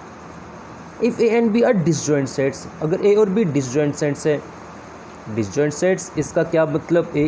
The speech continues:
intersection B क्या होगा? फ़ाइव। It mean number of element in A intersection B is equal to zero, इसकी value zero। It mean number of elements in A union B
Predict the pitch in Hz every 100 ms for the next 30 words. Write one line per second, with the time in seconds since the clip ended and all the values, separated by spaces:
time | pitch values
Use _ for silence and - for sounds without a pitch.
0 | 156 151 143 - 160 - 160 156 151 151
1 | 143 120 110 - - - - - 185 208
2 | 190 - - - - - - 156 - 175
3 | 180 175 170 180 185 185 175 185 180 196
4 | 185 185 190 180 165 190 185 185 180 185
5 | 156 175 165 175 170 175 147 123 - 151
6 | 175 226 226 180 - - - - - -
7 | - - - - - - 175 - - -
8 | - - - - - - - - - 131
9 | 120 - 143 143 143 143 127 117 123 160
10 | 214 220 185 - - - 151 143 165 180
11 | 165 156 170 - 180 180 151 147 170 165
12 | - 180 160 160 165 170 165 160 165 160
13 | 185